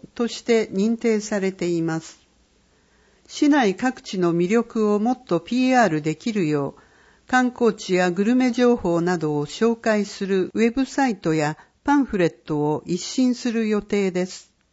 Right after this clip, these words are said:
また、私と同世代の人たちにも雲仙市についてもっと知っていただけるよう、Instagramなどエスエヌエスでの発信にも力を入れるので、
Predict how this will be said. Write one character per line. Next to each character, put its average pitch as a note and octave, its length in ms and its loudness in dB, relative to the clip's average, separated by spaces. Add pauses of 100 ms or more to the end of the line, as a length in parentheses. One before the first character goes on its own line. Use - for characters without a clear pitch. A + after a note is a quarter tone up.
(720)
ま G#3+ 160 -2
た、 A3+ 280 0 (260)
私 A3 420 0
と C4 140 0
同 C4+ 180 0
世 C4+ 200 -2
代 A3+ 240 2
の F3+ 120 2
人 A#3+ 220 -4
た G3+ 160 -2
ち - 160 -10
に E3+ 140 0
も D#3+ 340 -2 (100)
雲 C4+ 220 4
仙 C4 200 0
市 - 180 -6
に F3 160 0
つ - 180 -10
い F#3 120 -4
て E3 200 -2
も G3 140 0
っ A3+ 120 -4
と E3 140 -4
知 - 220 -10
っ - 40 -20
て C4 140 0
い A#3 80 -2
た B3 140 0
だ A#3+ 140 0
け A#3+ 140 0
る A3 160 -2
よ F3+ 300 0 (340)
う、 B3 40 -4
Instagram B3 760 2
な D#3+ 180 0
ど D3 380 -4
エ E3+ 120 -2
ス - 200 -6
エ C4+ 100 2
ヌ C4 180 2
エ B3+ 80 0
ス - 160 -10
で E3+ 120 0
の D#3+ 140 0
発 F3 240 -4
信 B3+ 360 0
に B3+ 120 0
も E3 160 0
力 B3 500 0
を E3 80 0
入 D#3+ 120 0
れ F#3+ 140 0
る F#3 100 0
の D#3 160 -2
で、 C#3 260 -6